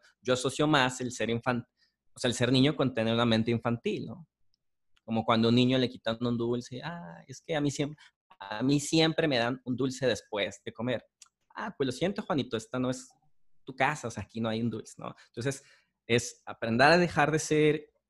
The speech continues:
infantiles. ¿Qué es infantil? O sea, pensar que somos el centro del mundo, que somos especiales,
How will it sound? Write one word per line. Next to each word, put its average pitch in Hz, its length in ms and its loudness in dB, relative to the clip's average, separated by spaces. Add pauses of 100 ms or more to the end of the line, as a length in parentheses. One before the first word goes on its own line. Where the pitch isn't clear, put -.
infantiles. 131 960 2 (300)
¿Qué 127 100 0
es 131 120 0
infantil? 143 580 2
O 104 60 -8
sea, 90 260 -10 (140)
pensar 110 340 -4
que - 80 -10
somos 127 300 0
el 107 100 -4
centro 127 320 0
del 151 120 4
mundo, 156 380 4
que 208 100 -12
somos 127 320 -2
especiales, 120 640 -2